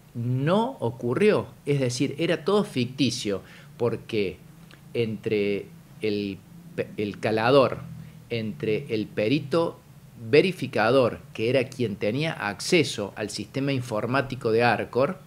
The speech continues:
y en connivencia con los camioneros,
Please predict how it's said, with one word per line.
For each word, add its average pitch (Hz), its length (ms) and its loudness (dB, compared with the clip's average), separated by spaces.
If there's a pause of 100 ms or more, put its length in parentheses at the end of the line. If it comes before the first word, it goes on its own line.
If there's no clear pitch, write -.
(460)
y 196 380 2 (640)
en 104 160 -6
connivencia 117 760 2
con 95 160 -6
los 95 120 -8
camioneros, 117 800 0